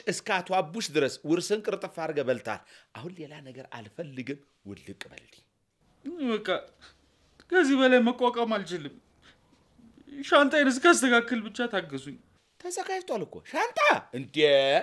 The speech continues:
Speaker 1: አርቆ አሳቢነቴን በመጠቀም ቀደም ብዬ አዘጋጅቼ ጨርሼላለሁ። ፒክ ማድረግ ብቻ ነው።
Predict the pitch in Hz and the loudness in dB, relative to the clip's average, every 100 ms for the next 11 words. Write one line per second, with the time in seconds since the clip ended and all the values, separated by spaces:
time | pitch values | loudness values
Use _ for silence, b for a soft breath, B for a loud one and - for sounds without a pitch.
0 | - b b b 147 165 190 208 - 262 | -2 b b b -12 -10 -8 -8 -4 -4
1 | 392 185 165 - 180 180 175 151 131 117 | -4 -6 -6 -6 -6 -8 -10 -6 -6 -4
2 | 143 190 - - - - 185 196 165 165 | -4 -6 -8 -8 -10 -8 -8 -8 -6 -4
3 | 127 131 131 127 - 120 110 95 78 73 | -4 -4 -6 -6 -12 -12 -12 -14 -16 -18
4 | _ _ _ - - - _ - 113 92 | _ _ _ -12 -12 -12 _ -10 -8 -8
5 | 87 - _ | -14 -20 _